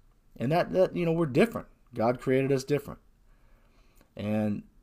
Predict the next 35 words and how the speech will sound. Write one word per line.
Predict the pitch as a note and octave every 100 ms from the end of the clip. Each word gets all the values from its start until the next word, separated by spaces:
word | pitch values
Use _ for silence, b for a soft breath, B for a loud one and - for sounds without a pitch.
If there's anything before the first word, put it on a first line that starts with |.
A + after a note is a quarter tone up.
| _ _ _ - - _ _ - -
it's | B2 A2
not | C#3+ F3+
about | F3 C#3 D3 C3+
the | A#2
clothes | - C#3 C#3 C#3 C3+
we | C3+
wear. | A2+ A2 C3+ _ _ _ _ _ _ _ _ _ _ - b b b b
It's | A#2+ A2
not | B2+ D3
about | E3 D3 C#3+ - -
how | - C#3
long | C#3+ B2 A#2+ B2+ C#3 C#3 C3
I | B2+
read | A#2 A2 B2 C3
or, | B2 G#2 G2+ G#2
or | G#2 G#2 G2 F#2
how | A#2 B2+ C3
I | A#2+
pray | A#2 - A2+ A#2+ C3+
or | G#2 F#2
what | F#2 A2+ -
position | G2 A2+ A#2+ B2
I | A#2 A2+
pray | A2 A#2 A2 A#2 C3+
or, | F#2+ F#2+ B B B B B
or | A2 G#2+ G#2 G2+
how | - - B2+
much | C#3 B2+ -
I | A#2+ A#2
do | A#2+
this, | A2 A#2 A2+
that, | B2 -
and |
the | G#2 G#2
other. | G2 E2